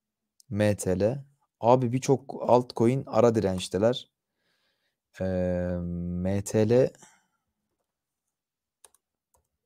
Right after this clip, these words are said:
M T L diye bir şey var mı? Metal. Metal. Ha, bu da dirençte.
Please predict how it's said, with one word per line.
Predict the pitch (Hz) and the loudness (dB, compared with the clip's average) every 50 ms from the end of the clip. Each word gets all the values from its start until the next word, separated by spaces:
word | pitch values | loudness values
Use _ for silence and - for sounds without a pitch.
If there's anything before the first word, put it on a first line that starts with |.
| _ _ _ _ _ _ _ _ _ _ - | _ _ _ _ _ _ _ _ _ _ -12
M | - 98 92 90 | -6 -4 -4 -4
T | 90 - 92 92 98 | -4 -4 -2 0 0
L | 110 120 | 0 0
diye | 135 127 110 | 0 0 -2
bir | 104 | -2
şey | - - - 123 | -4 -4 -4 -2
var | 139 151 | -2 -2
mı? | 156 147 139 139 - - _ _ _ _ _ _ _ _ _ _ _ _ _ _ - _ _ _ - | -2 -4 -6 -8 -12 -18 _ _ _ _ _ _ _ _ _ _ _ _ _ _ -20 _ _ _ -6
Metal. | 95 92 92 - 87 85 87 _ _ _ _ _ _ _ - _ _ _ _ _ _ _ _ _ _ - - _ _ _ _ - | -6 -6 -6 -6 -8 -8 -10 _ _ _ _ _ _ _ -20 _ _ _ _ _ _ _ _ _ _ -20 -20 _ _ _ _ -6
Metal. | 110 110 123 120 - 151 160 170 190 185 - _ _ _ | -2 0 0 2 2 4 4 4 2 -2 -8 _ _ _
Ha, | _ - - 110 113 110 104 95 | _ -4 0 2 4 4 4 2
bu | 110 117 | 4 6
da | 135 123 110 | 6 6 6
dirençte. | 104 95 92 90 - - - 90 85 85 | 6 2 2 0 -2 -4 -6 -6 -8 -8